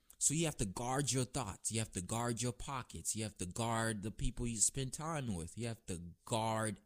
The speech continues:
everything. You have to guard what intakes in, what you take in into your body. So we're playing defense in life. Now, when you play the right defense, we wear out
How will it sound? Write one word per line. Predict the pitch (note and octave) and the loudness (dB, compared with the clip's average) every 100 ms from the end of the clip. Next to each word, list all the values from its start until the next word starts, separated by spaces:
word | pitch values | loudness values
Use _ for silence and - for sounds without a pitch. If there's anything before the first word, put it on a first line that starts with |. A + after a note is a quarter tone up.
| - | 0
everything. | D3 C3+ G2+ F2 F2 E2 | 2 4 2 -2 -4 -2
You | F2+ | -2
have | F#2 | -2
to | F2+ | -4
guard | E2+ G2+ G2+ G2+ F#2+ - | 0 2 2 0 -2 -6
what | F#2+ | -4
intakes | G#2+ G#2+ - G#2+ - | -2 0 0 0 -2
in, | F#2+ - - - | -2 -8 -14 -8
what | G#2 - | -6 -2
you | F2 | -2
take | A2+ G#2+ G2+ | -2 -2 -2
in | A2 | -2
into | G#2 G2+ G#2 | -2 -2 -4
your | G2 | -4
body. | F#2 G#2+ F#2 E2+ - - - | -4 -2 -4 -6 -12 -18 2
So | - | 4
we're | A2+ A#2+ | 6 8
playing | - D3 D3 D3+ C3+ F#2 | 12 12 12 2 0 -4
defense | F#2+ C3 C3+ - C3 - | 2 2 2 0 2 2
in | A2 A2 G2 | 2 0 2
life. | A2 A#2 A2+ F2 - - - - - _ _ _ _ - - - - _ | 2 2 0 -4 -14 -18 -18 -20 -20 _ _ _ _ -20 -20 -20 -20 _
Now, | G2+ G#2+ G#2 - _ _ _ _ _ - _ - | -2 0 0 -4 _ _ _ _ _ -20 _ -2
when | A2 | 0
you | B2 | 0
play | - E3+ E3 | 0 2 4
the | B2+ | 4
right | G#2 C3+ C3+ - F#2+ | 4 2 2 -4 -6
defense, | F2 G3 - - G#2 B2 - - - - - _ _ _ | 0 0 0 0 0 2 4 4 4 2 -2 _ _ _
we | A2 A2 | -2 0
wear | G#2 D#3 E3+ | 2 2 2
out | C#3+ E3+ C3+ - - | 4 4 4 2 -4